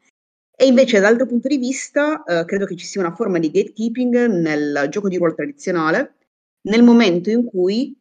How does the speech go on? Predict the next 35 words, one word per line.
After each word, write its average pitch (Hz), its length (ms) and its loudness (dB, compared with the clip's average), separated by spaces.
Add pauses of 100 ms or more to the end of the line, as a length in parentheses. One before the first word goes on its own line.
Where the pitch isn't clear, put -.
(220)
il 175 140 -10
gioco 190 240 0
che 185 120 -6
si 302 160 0
fa 185 420 0
è 175 160 6
un 185 220 2
gioco 180 420 0
con 156 260 -4
fortissime 165 960 -4
ambientazioni 175 580 -2
sessiste 190 800 -8 (100)
non 175 240 2
dichiarate. 147 600 -6 (760)
Lo 165 260 4
spiego - 360 -2
meglio. 208 640 4 (180)
Tutte 233 260 -2
le 190 100 6
volte, 170 580 4
a - 120 -12
parte 151 300 -6
forse 185 380 -4
nel, 160 500 0
nel 147 360 -4
passato 175 300 -8
recente, 175 580 0
in 147 160 -6
cui 160 120 -6
mi 175 60 0
sono 185 180 -4
trovata 170 640 0
a 151 200 0
giocare 160 600 -2 (340)
in, 175 380 0